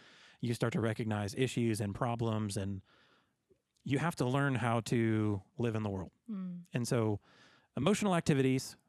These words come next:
Speaker 1: for mentors, what are the benefits of doing it? Well,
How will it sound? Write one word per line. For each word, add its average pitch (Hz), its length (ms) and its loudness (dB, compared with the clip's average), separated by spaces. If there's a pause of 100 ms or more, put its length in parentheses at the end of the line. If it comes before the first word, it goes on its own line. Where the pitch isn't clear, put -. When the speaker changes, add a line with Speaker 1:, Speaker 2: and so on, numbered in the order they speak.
Speaker 1:
for 135 160 2
mentors, 104 500 -2
what 160 220 0
are 156 120 2
the 139 100 2
benefits 110 600 -2 (140)
of 117 480 -2 (500)
doing 104 240 -2
it? 87 120 -16 (500)
Well, 131 300 0